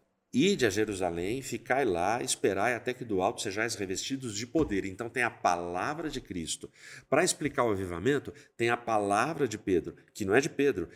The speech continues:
Ele vai contar toda a história do povo de Deus, as profecias de Joel, pra chegar e aplicar pra aquela audiência. Então,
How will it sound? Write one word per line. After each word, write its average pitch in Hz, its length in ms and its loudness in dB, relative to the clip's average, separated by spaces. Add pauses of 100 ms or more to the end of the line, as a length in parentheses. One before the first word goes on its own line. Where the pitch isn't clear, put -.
(120)
Ele 104 140 2
vai 117 120 0
contar 110 340 -2
toda 175 240 -4
a 208 40 -4
história 107 580 2
do 95 120 -4
povo 95 260 -2
de 87 100 -8
Deus, 87 460 0 (300)
as - 160 2
profecias 135 720 2
de 110 100 -6
Joel, 92 560 0 (240)
pra 131 140 2
chegar 104 520 2
e 135 100 0
aplicar 151 640 2
pra - 120 -2
aquela 107 240 -2
audiência. 87 540 -2
Então, 139 440 2